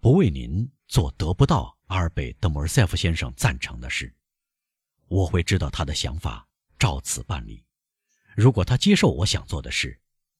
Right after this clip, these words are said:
您会毫不犹豫地仿效他吗？”“你知道，埃德蒙，我不再是一个会思维的人了，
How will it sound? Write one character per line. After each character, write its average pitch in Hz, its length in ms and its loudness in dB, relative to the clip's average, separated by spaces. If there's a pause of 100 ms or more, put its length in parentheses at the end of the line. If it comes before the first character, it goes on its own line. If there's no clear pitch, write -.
(120)
您 87 360 0 (360)
会 - 200 2
毫 95 280 0
不 127 120 4
犹 78 240 0
豫 180 140 4
地 - 140 -6
仿 64 240 -6
效 - 200 0
他 - 160 -12
吗 - 180 -14 (1700)
？”“你 101 120 0
知 120 180 0
道， 98 120 0
埃 104 160 0
德 87 80 -2
蒙， 73 200 -4 (1040)
我 104 140 -2
不 - 160 2
再 127 180 2
是 104 160 0
一 82 120 -2
个 101 120 -2
会 90 220 0
思 - 240 -2
维 95 180 0
的 78 100 -4
人 65 240 -8
了， 67 160 -12